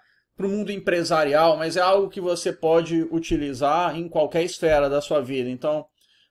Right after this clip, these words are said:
a, e principalmente, a maior lição que eu vejo desse livro, a parte que eu mais gosto dele, é a ênfase do Kasparov na questão da intuição.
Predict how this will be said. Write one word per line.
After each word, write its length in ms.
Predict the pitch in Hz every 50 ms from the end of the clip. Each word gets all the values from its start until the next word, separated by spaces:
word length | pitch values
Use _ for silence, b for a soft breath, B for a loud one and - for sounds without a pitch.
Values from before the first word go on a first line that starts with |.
| _ _
a, 220 | 143 143 151 143
e 100 | 156 165
principalmente, 1120 | 175 - - 233 262 247 - 214 - 202 165 151 151 160 180 202 214 202 - - 151 147 - -
a 120 | 151 156
maior 220 | 156 160 165 190
lição 540 | 208 208 190 - - - 180 175 185 196 180
que 60 | 185
eu 100 | 160 147
vejo 280 | 131 156 151 147 131 131
desse 320 | 123 147 165 160 - 170
livro, 340 | 143 151 180 190 160 147 147
a 60 | 131
parte 300 | 127 - - 147 - -
que 40 | -
eu 60 | 139
mais 220 | 135 147 156 165 143
gosto 300 | 151 151 151 - 139 131
dele, 260 | 143 160 175 160 - b b b b b _ -
é 80 | 165
a 160 | 170 170 165 170
ênfase 540 | 190 214 226 - - 208 196 185 165 196
do 100 | 190 180
Kasparov 640 | 175 190 175 170 - 170 156 151 151 165 170 170 170
na 160 | 165 165 160
questão 340 | - 170 160 - - 160 160
da 120 | 156 165
intuição. 800 | 170 165 165 - 180 175 - - - - 147 131 123 113 113 113